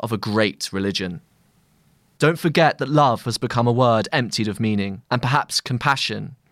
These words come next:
is nearer to what our humanity needs and depends on, or so the Lord Buddha saw it, and he was also a prince of this world. Charles was not the zoo animal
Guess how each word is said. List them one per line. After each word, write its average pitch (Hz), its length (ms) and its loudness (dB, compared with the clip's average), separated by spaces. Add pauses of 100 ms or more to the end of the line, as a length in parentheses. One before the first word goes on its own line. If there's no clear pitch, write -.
(120)
is 123 140 0
nearer 127 240 4
to - 160 -2
what 120 140 0
our 110 160 4
humanity 110 500 -2
needs 107 380 -2
and 101 80 -4
depends 110 400 -4
on, 95 200 -6 (300)
or 110 100 -2
so 127 300 4
the 110 80 0
Lord 107 300 0
Buddha 113 320 2
saw 95 260 -4
it, - 320 -10 (340)
and 95 120 -4
he 117 100 2
was 110 160 0
also 113 460 -2 (180)
a 101 60 -10
prince - 440 -4
of 78 100 -10
this 87 200 -2
world. 87 340 -2 (1160)
Charles 147 340 2
was 147 100 0
not 147 380 4
the 127 80 0
zoo 123 240 4
animal 92 420 0